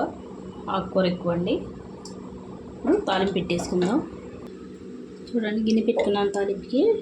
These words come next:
ఇందులో అయితే కొద్దిగా వేడెక్కిందండి గిన్నె. ఇందులో అయితే నూనె వేసుకుందాం మనం తాలింపుకి. తాలింపుకి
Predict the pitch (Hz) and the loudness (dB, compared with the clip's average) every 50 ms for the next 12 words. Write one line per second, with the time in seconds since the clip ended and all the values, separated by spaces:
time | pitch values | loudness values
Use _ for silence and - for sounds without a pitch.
0 | - - - - - - - - - - - - - - - - - - - - | -2 -8 -14 -14 -14 -14 -12 -12 -12 -12 -12 -12 -12 -12 -12 -12 -12 -12 -12 -12
1 | - - - 220 220 208 208 202 208 - - 302 - 285 233 196 196 196 196 240 | -10 -6 -2 0 0 0 2 2 2 2 0 0 0 0 0 0 0 -2 0 4
2 | 247 285 320 349 285 226 220 208 208 202 196 - - 202 202 202 190 185 185 180 | 6 6 6 6 6 6 6 6 4 4 2 0 -2 -2 0 0 0 0 0 0
3 | 185 185 190 185 185 214 277 - - - - - - - - - - - - - | 0 0 0 2 2 2 2 0 0 -2 -8 -12 -12 -12 -12 -12 -12 -12 -12 -12
4 | - - 62 62 60 64 62 - 64 60 - - - 64 - - - 64 - - | -12 -12 -10 -10 -10 -10 -10 -10 -10 -10 -10 -10 -12 -10 -10 -10 -12 -12 -12 -12
5 | - - - - - - - - - - - 208 202 202 202 202 196 226 220 208 | -12 -12 -12 -10 -10 -10 -10 -10 -8 -4 -2 -2 0 0 0 2 2 2 2 2
6 | 208 202 202 202 - - 190 190 190 190 190 190 190 185 202 262 339 - - - | 2 0 0 -2 -2 -4 -2 -2 0 0 0 2 2 2 4 4 2 2 0 -10
7 | - - - 196 185 180 180 175 180 180 180 190 220 285 - - - - - - | -12 -8 -2 0 2 4 4 4 4 2 0 0 0 0 0 -2 -4 -10 -12 -12
8 | - - - - - - - - - - - - - - - - - - - - | -12 -12 -12 -12 -12 -12 -12 -12 -12 -12 -12 -12 -12 -12 -12 -12 -14 -14 -14 -14
9 | - - - - - - - - - - - - - - - - - - - - | -14 -14 -14 -14 -14 -14 -14 -14 -14 -14 -14 -14 -14 -14 -14 -14 -14 -14 -14 -14
10 | - - - - - - - - - - - - - - - - - - - - | -14 -14 -14 -12 -12 -12 -12 -14 -14 -14 -14 -14 -14 -14 -14 -14 -14 -14 -14 -14
11 | - - - - - - - - - - - - - - 226 214 214 214 214 233 | -14 -14 -14 -14 -14 -14 -14 -14 -14 -14 -12 -10 -8 -6 -4 0 2 2 4 4
12 | 226 - - - | 2 2 0 -2